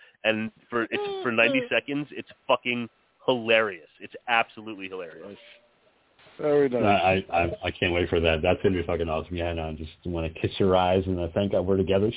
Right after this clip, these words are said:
Speaker 3: Shut the fuck up, Steven Tyler. <laughs> Like, it's, no, no, no, no. Uh, it's, you know, fucking movie's terrible. Like, Bruce Willis never
Speaker 2: Yeah,
Speaker 3: deserved to
Speaker 2: true.
Speaker 3: die, you know.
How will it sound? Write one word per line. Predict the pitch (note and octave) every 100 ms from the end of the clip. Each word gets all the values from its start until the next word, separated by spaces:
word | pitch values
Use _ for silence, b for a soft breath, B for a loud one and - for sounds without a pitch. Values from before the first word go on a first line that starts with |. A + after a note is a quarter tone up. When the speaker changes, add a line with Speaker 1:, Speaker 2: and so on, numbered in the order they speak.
| -
Speaker 3:
Shut | D#3
the | - D#2
fuck | D2+ -
up, | D#2+ -
Steven | F2+ E2 F#2+
Tyler. | A2 - A2+ G2 - - B B
<laughs> | B -
Like, | G#2+ A2 -
it's, | G#2+ A#2 A2 -
no, | C3 G2 F2 - - _
no, | A#2 B2 G#2+ G2+ G2
no, | - F2 E2 E2 D#2+
no. | - F#2+ E2 D#2+ D#2+ D#2+ -
Uh, | F2 E2+
it's, | E2 - -
you | F#2+ E2
know, | C#2+ C2+ _ b b b _
fucking | - G#2 F2
movie's | E2 C#2+ -
terrible. | D#2 D2 D2 D2 - -
Like, | F2 E2
Bruce | A#2 -
Willis | F#2 F2
never | F#2+ F2
Speaker 2:
Yeah, | E2
Speaker 3:
deserved | F2 D#2+
to |
Speaker 2:
true. | A#2+
Speaker 3:
die, | D#2+ D2 D2 -
you | F2
know. | D#2